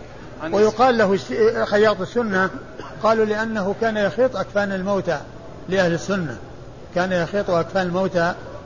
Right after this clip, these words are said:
Speaker 2: لأهل السنة، فقيل له خياط السنة.
Speaker 1: عن إب-، عن إسحاق بن إبراهيم.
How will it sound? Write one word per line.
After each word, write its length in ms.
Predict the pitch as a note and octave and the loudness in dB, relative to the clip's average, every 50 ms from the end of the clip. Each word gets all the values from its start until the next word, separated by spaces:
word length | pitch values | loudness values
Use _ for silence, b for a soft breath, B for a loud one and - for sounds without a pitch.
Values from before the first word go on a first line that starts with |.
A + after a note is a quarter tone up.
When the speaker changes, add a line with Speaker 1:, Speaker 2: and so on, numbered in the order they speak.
| - - - | -14 -6 0
Speaker 2:
لأهل 240 | F#3+ F#3+ F3+ E3+ E3 | 2 2 4 2 0
السنة، 460 | - - - G#3+ G#3+ A3 B3 B3+ A3 | -2 -2 -2 -2 0 0 0 0 2
فقيل 400 | D#3+ G3 G3 G3 G#3+ G#3 G3 G3 | 0 -2 0 2 2 2 4 4
له 200 | G3+ G#3 G#3 G3+ | 4 4 4 2
خياط 420 | - F#3+ F#3 F#3+ F#3+ F#3 F3+ F3+ | 2 0 2 4 4 2 2 0
السنة. 480 | E3+ - - - F3 D#3+ D3+ D#3 D3+ C#3+ - - - - - - - - - - - - - - - - - - - - - - - - - - - - | -4 -6 -4 -6 -4 -4 -2 -4 -4 -6 -6 -12 -16 -16 -16 -16 -16 -16 -16 -16 -14 -14 -16 -16 -16 -16 -16 -16 -16 -16 -16 -16 -16 -16 -16 -16 -14 -10
Speaker 1:
عن 140 | D3 D#3 D#3 | -10 -8 -8
إب-، 180 | D3 D#3+ D#3 - - - - - - - | -8 -10 -12 -12 -14 -16 -16 -16 -14 -10
عن 100 | D#3 D3+ | -6 -4
إسحاق 380 | D#3 D3 - - E3+ F3 E3 E3 | -4 -4 -2 0 0 0 0 -2
بن 120 | D#3+ D#3+ | -6 -6
إبراهيم. 540 | E3 D#3 D3+ D#3 D#3 D3+ D3 D3+ D3+ C#3+ C3 | -6 -4 0 2 2 2 2 0 -4 -4 -4